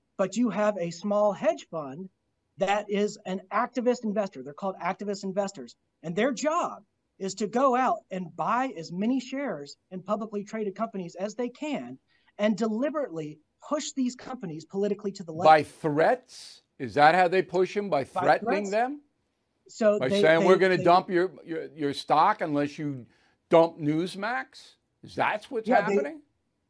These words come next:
Speaker 1: they have, uh, shareholder proposals that they issue.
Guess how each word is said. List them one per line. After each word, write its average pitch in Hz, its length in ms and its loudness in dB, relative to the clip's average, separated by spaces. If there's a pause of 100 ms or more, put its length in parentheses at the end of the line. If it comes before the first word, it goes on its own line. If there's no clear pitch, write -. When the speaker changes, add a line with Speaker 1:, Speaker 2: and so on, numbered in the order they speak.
(260)
Speaker 1:
they 220 120 2
have, 208 240 0 (120)
uh, 170 200 -4
shareholder 226 640 -2
proposals 196 580 -6
that 233 120 -6
they 226 180 -6
issue. 262 360 -6